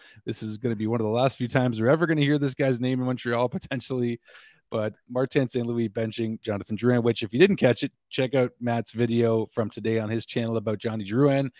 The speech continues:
Uh, we're gonna do a little Habs tankathon update and then right into tanking versus culture, which was a question that came in through Twitter. And Denis Gurianov,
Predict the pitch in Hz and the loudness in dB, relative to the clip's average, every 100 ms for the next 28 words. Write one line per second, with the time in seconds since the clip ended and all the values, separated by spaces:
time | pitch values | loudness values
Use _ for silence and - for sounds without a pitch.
0 | - - - 110 113 120 123 123 117 104 | -20 -20 -4 0 0 2 2 2 2 2
1 | 131 123 107 - 143 156 147 156 143 139 | 2 0 -2 -4 -2 0 0 0 0 0
2 | 127 139 - 143 165 - - _ _ _ | 2 0 2 2 2 0 -20 _ _ _
3 | _ - 117 117 117 113 - 120 131 120 | _ -8 -4 -2 -2 -4 0 4 4 8
4 | 131 139 131 - 120 - 120 117 123 120 | 8 8 4 2 0 2 0 0 -4 -6
5 | 101 107 101 101 - 151 - 101 101 104 | -2 -4 -4 -6 2 0 2 -4 -4 -6
6 | 98 - 107 - 104 101 90 110 107 107 | -8 -6 -6 -6 -10 -10 -10 -8 -6 -8
7 | - 90 - 139 185 185 _ - - _ | -12 -10 2 4 4 0 _ -20 -20 _
8 | _ - 110 107 110 107 104 139 160 - | _ -8 -6 -4 -4 -4 4 6 6 4
9 | 156 147 190 117 92 | 4 6 4 2 -4